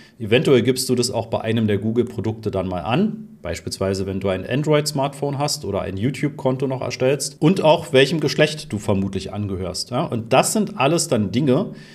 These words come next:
die kannst du als Werbetreibender dann eben verwenden. Das heißt, guck doch einfach mal interessehalber in dieses Mein Anzeigen Center und schau mal rein, in welche Themen und Marken sowie Werbethemen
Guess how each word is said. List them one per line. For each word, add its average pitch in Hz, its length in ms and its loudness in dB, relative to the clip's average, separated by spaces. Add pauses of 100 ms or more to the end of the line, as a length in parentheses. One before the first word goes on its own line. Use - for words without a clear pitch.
(260)
die 113 100 -4
kannst 117 440 0
du 170 240 4
als 123 280 -2
Werbetreibender 120 880 2
dann 117 240 0
eben 117 240 -4
verwenden. 143 600 0
Das 110 180 0
heißt, 143 240 2
guck 98 220 2
doch 202 120 2
einfach 143 440 -2
mal 135 160 0
interessehalber 135 680 0
in 120 120 -4
dieses 120 340 -2
Mein 107 300 -2
Anzeigen 104 500 -2
Center 98 540 -4 (840)
und 120 120 -4
schau 131 140 6
mal 165 140 6
rein, 113 440 4
in 113 220 -2
welche 208 600 4 (200)
Themen 165 600 2
und 113 200 -4
Marken 139 600 2
sowie 127 640 0
Werbethemen 123 1000 4